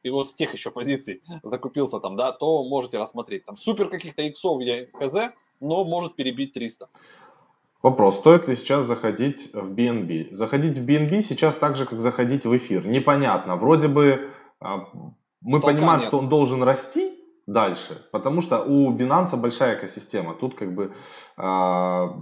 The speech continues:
Speaker 2: не поспоришь. Но вот, может быть, прям в данный момент, после такого роста бурного, там, с восьмидесяти долларов на сто тридцать, может, сейчас не стоит. Может, попробовать поймать его на каком-то откате.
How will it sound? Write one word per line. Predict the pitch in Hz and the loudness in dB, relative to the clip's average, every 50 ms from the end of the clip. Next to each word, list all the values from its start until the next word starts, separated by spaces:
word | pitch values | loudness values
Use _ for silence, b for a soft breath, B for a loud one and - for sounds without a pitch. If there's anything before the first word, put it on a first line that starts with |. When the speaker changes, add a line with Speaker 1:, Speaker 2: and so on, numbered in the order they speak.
| - | -14
Speaker 2:
не | 87 80 78 82 85 82 82 90 90 95 104 107 107 113 117 110 | -14 -14 -14 -14 -14 -14 -12 -12 -12 -10 -10 -8 -6 -4 -4 -2
поспоришь. | 113 123 120 - - 113 101 92 76 - - - | -2 -2 -4 -4 -4 0 0 0 0 -2 -6 -2
Но | 117 139 | 0 0
вот, | 147 151 - | 0 0 -2
может | 131 127 139 151 139 143 135 | -4 -4 -2 -2 0 0 -2
быть, | 135 143 139 - | -2 -4 -2 0
прям | 156 147 143 139 | 2 2 2 2
в | 139 139 | 4 6
данный | 185 226 262 240 185 160 143 | 6 6 6 6 4 2 2
момент, | 127 127 127 123 123 113 104 95 85 - - | 2 2 2 2 0 0 -2 -4 -6 -6 -4
после | 113 107 - - 107 | -4 -4 -4 -4 -6
такого | 98 117 113 - 120 110 110 113 | -6 -6 -4 -2 0 2 2 4
роста | 117 123 113 107 - - - 110 | 4 4 2 2 0 -2 -6 -4
бурного, | 92 90 113 120 113 104 98 95 90 90 90 | -2 0 2 2 2 2 0 -2 -2 -2 -2
там, | 90 87 85 87 87 | -2 -4 -8 -8 -8
с | 87 - - | -10 -8 -4
восьмидесяти | 101 98 - - 110 101 90 92 90 - - - | -4 -4 -4 -4 -8 -8 -8 -10 -12 -14 -16 -14
долларов | 85 - 104 98 92 92 90 90 - | -10 -6 -4 -4 -4 -4 -4 -6 -10
на | 95 | -12
сто | 90 - - 107 | -12 -12 -12 -12
тридцать, | 95 - 147 156 160 - - - B B B B B B - | -8 -6 -6 -6 -6 -8 -14 -16 B B B B B B -4
может, | 139 156 151 120 - | -4 -2 -2 -4 -6
сейчас | - - - 127 123 123 | -6 -2 0 0 0 -2
не | 117 104 | -4 -10
стоит. | 92 - - 85 80 82 | -10 -10 -10 -10 -10 -8
Может, | 101 123 127 - - | -8 -8 -8 -8 -12
попробовать | 98 90 - 113 117 113 113 107 - | -12 -6 -4 -2 0 0 -2 -2 -4
поймать | - 95 95 98 107 110 - - | -6 -4 -4 -2 -4 -4 -6 -8
его | 92 92 | -8 -8
на | 90 90 | -8 -10
каком-то | 90 87 - - 98 101 95 95 80 78 | -10 -12 -12 -10 -10 -10 -8 -8 -8 -10
откате. | 78 - - - 78 78 - _ | -10 -12 -14 -16 -16 -16 -16 _